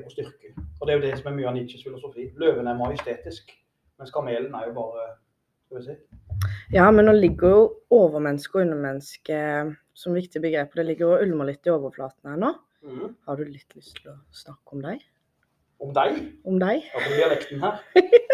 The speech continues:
Speaker 1: Deg. Vi kan snakke om deg. Jau. Jau. <laughs> Her er det to stykker med dialekt.
Speaker 2: Hvordan dialekt har du?
Speaker 1: Jeg vet ikke, Fevik-dialekt.
Speaker 2: Det er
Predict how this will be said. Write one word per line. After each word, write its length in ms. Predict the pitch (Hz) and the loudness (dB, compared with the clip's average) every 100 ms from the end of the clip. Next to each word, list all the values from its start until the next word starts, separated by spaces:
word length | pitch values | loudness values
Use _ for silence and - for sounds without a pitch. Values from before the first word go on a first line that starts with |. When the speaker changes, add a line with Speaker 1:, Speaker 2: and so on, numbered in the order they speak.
| 539 | 0
Speaker 1:
Deg. 300 | - - 240 220 - - - | -2 -6 -6 -10 -12 -16 -12
Vi 80 | 151 | -6
kan 140 | - | -4
snakke 180 | - - | -4 -2
om 80 | 269 | 2
deg. 220 | 269 311 349 370 - | 4 8 8 6 4
Jau. 200 | - 415 330 277 - - - - - | 6 6 6 0 -6 -8 -8 -8 -4
Jau. 140 | - - - - - 185 - | 0 2 2 -2 -6 0 0
<laughs> 520 | - - - - - - | 0 0 -2 -6 -8 -2
Her 80 | |
er 100 | 156 | 4
det 60 | 208 220 | 4 4
to 80 | 160 | -2
stykker 260 | 160 202 143 | -2 -2 -2
med 80 | 139 | 0
dialekt. 540 | 151 - - - - - _ - | 0 -2 -6 -14 -20 -20 _ 0
Speaker 2:
Hvordan 220 | 196 190 | 2 4
dialekt 320 | 190 185 - | 2 -2 -4
har 60 | 190 | -2
du? 60 | 247 | -4
Speaker 1:
Jeg 340 | _ _ 147 | _ _ -16
vet 140 | - 151 | -16 -18
ikke, 80 | - | -16
Fevik-dialekt. 800 | 131 110 110 120 120 _ _ _ _ _ - | -16 -16 -20 -18 -18 _ _ _ _ _ -6
Speaker 2:
Det 160 | 175 | 0
er 60 | 147 | 2